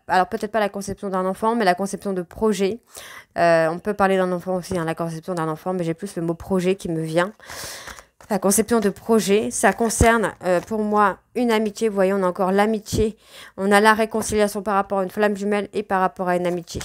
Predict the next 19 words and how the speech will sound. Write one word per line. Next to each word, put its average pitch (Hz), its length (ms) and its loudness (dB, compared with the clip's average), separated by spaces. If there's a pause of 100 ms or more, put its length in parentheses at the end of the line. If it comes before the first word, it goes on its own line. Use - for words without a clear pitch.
(580)
Mais 214 140 4
il 220 40 4
y 220 60 4
a 220 60 6
un 214 40 4
détachement 202 520 0
qui 196 160 -10
va 175 100 0
se 175 160 -8
faire. 139 300 -12 (420)
Alors, 160 260 -4
on - 60 -12
va 170 140 -2
aller 165 140 0
voir 175 340 -2
ensuite 180 340 -8
qu'est-ce 170 220 -6
qu'on 165 260 -8
a. 190 140 -2